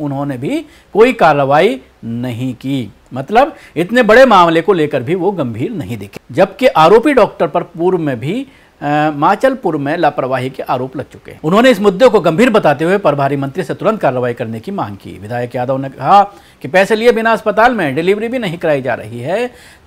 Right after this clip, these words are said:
गर्भवती महिलाओं से शासकीय अस्पताल में रुपये लिए जाते हैं। उन्होंने कहा है कि मैं पूरी तरह से शर्मिंदा हूं,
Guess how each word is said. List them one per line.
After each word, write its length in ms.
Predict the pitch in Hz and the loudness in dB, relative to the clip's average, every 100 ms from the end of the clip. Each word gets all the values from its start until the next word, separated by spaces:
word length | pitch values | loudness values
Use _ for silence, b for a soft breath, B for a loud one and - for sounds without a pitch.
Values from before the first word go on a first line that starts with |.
| - | -2
गर्भवती 460 | 127 254 254 - 240 | 4 6 6 2 0
महिलाओं 380 | 160 143 143 147 | 0 0 0 -2
से 260 | 170 208 | -2 -4
शासकीय 680 | 226 - 202 226 - - 254 | -4 -2 -2 -4 -10 -4 -4
अस्पताल 480 | 208 - 131 127 120 | -4 -8 -6 -4 -4
में 120 | 160 | -6
रुपये 300 | 151 127 107 | -8 -10 -14
लिए 180 | 87 85 | -16 -20
जाते 260 | - - - | -20 -20 -20
हैं। 280 | - - 240 | -20 -16 -10
उन्होंने 260 | 160 131 123 | -8 -6 -6
कहा 200 | 143 170 | -2 0
है 120 | 196 | 0
कि 100 | 170 | -2
मैं 120 | 143 | -8
पूरी 320 | 147 233 269 262 | -8 -6 -4 -2
तरह 240 | 180 151 | -2 -2
से 100 | 170 | -4
शर्मिंदा 400 | - 113 131 156 | -12 -10 -6 -6
हूं, 180 | 175 | -4